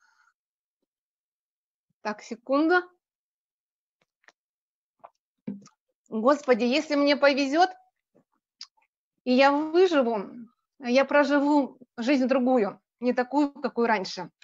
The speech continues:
Два месяца лечение не приносило никакого результата. И уже в больницу, когда ко мне пришла Таня,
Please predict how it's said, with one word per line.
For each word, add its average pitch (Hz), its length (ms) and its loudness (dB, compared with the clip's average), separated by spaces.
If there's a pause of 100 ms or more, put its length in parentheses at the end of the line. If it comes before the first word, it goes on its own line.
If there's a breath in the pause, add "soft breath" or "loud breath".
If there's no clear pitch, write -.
(1300 loud breath)
Два 254 240 2
месяца 262 680 2
лечение 285 460 0
не 269 100 2
приносило 247 440 -2
никакого 254 440 2
результата. 214 580 0 (1080 soft breath)
И 269 160 2
уже 294 240 4
в 269 100 -4
больницу, 277 760 2
когда 254 320 2
ко 262 140 -2
мне 269 180 0
пришла 254 360 -2
Таня, 254 480 0